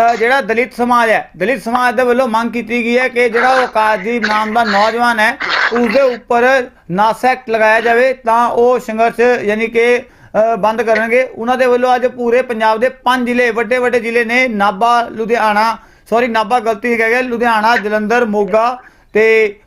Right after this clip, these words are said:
ਫਿਰੋਜ਼ਪੁਰ, ਇਹ, ਅ, ਤਿੰਨ, ਚਾਰ, ਚਾਰ, ਪੰਜ ਜ਼ਿਲ੍ਹਿਆਂ ਦੇ ਵਿੱਚ ਅੱਜ ਬਾਰਾਂ ਤੋਂ ਚਾਰ ਵਜੇ ਤੱਕ ਟ੍ਰੈਫਿਕ ਜਾਮ ਕੀਤਾ ਗਿਆ, ਰੋਡ ਜਾਮ ਕਰ ਦਿੱਤੇ ਗਏ।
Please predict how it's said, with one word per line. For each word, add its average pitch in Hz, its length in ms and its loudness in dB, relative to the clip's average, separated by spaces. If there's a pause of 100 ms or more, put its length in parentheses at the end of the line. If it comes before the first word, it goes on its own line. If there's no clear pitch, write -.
ਫਿਰੋਜ਼ਪੁਰ, 220 560 -2 (280)
ਇਹ, 226 160 2
ਅ, 233 280 0
ਤਿੰਨ, 233 240 -2
ਚਾਰ, 233 200 2
ਚਾਰ, 226 260 0
ਪੰਜ 226 240 -2
ਜ਼ਿਲ੍ਹਿਆਂ 233 240 0
ਦੇ 240 120 0
ਵਿੱਚ 220 180 0 (120)
ਅੱਜ 214 120 0
ਬਾਰਾਂ 202 400 0
ਤੋਂ 247 140 0
ਚਾਰ 220 320 0
ਵਜੇ 226 100 0
ਤੱਕ 220 160 -4
ਟ੍ਰੈਫਿਕ 196 400 -4
ਜਾਮ 220 240 0
ਕੀਤਾ 220 300 -2
ਗਿਆ, 233 240 0
ਰੋਡ 202 360 0
ਜਾਮ 180 280 0
ਕਰ 220 140 -2
ਦਿੱਤੇ 214 340 -2
ਗਏ। 262 200 2